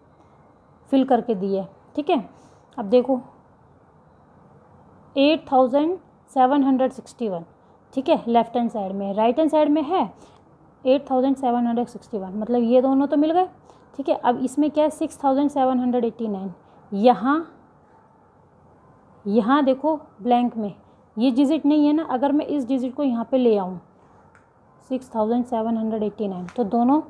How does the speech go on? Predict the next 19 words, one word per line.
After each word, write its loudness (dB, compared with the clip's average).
left -2
hand -2
side 2
and 0
right 0
hand 0
side -2
दोनों 0
equal 0
हो 2
जाएंगी। 0
सिक्स -8
थाउजेंड -4
सेवन 0
हंड्रेड 0
एटी -4
नाइन 2
यहाँ -4
है, -2